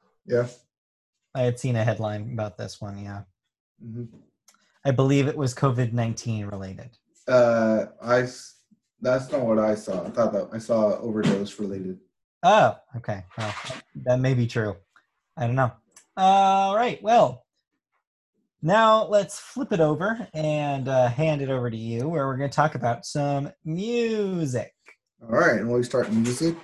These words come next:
Speaker 1: with the Billboard, and we start the Billboard with the Hot one hundred.
Speaker 2: All
Speaker 1: And
Speaker 2: right.
Speaker 1: your hottest single this week.
Speaker 2: What are the hottest singles this week?
Speaker 1: Tootsie Slide by Drake.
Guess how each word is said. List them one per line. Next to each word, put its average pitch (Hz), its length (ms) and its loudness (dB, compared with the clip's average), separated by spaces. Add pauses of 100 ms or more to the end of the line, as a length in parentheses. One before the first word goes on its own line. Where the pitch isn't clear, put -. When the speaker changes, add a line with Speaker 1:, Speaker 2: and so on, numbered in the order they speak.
(280)
Speaker 1:
with 110 220 -2
the 104 80 -8
Billboard, 156 500 2
and 107 100 0
we 110 80 2
start 107 260 0
the 117 60 -6
Billboard 160 580 2 (320)
with 180 280 0 (140)
the 139 120 2
Hot 95 300 0
one 107 180 2
hundred. 107 600 -2 (320)
Speaker 2:
All 160 100 0
Speaker 1:
And 143 80 4
Speaker 2:
right. 170 160 8
Speaker 1:
your 127 200 4
hottest 160 640 4
single 127 600 2
this 101 260 -4
week. 135 340 -4 (160)
Speaker 2:
What 151 200 -2
are 147 100 2
the 151 60 6
hottest 131 300 4
singles 110 320 -2
this 90 200 -14
week? 104 120 -16 (540)
Speaker 1:
Tootsie 294 400 2
Slide 113 640 4 (800)
by 123 220 6 (120)
Drake. 135 460 0